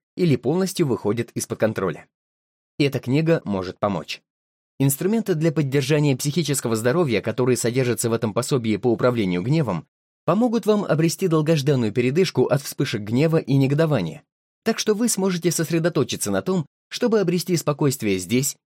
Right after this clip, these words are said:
и сейчас. В этой короткой книге собраны самые доступные и эффективные упражнения, приёмы и практики по снижению гнева, разработанные лучшими экспертами в сфере психического здоровья.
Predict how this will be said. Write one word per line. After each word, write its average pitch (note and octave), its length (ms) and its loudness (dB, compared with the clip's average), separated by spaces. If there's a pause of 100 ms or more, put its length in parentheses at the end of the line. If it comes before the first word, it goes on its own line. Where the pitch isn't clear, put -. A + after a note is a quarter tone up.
и G3 80 0
сейчас. C3 480 -4 (1120)
В A2+ 100 -2
этой C#3 180 2
короткой A#2+ 420 0
книге C3 420 -2 (200)
собраны F3 440 2
самые F#3 380 2
доступные C#3+ 560 0
и D3 220 2
эффективные A#2 460 -2
упражнения, B2 640 0 (220)
приёмы E3 420 2
и D3 100 0
практики E3+ 480 -2
по E3 140 -2
снижению C#3+ 440 2
гнева, A2 380 0 (260)
разработанные C3 720 2
лучшими C#3 400 2
экспертами C#3+ 540 -2
в - 80 -10
сфере G#3+ 300 -2
психического G2 600 -4
здоровья. G2 480 -2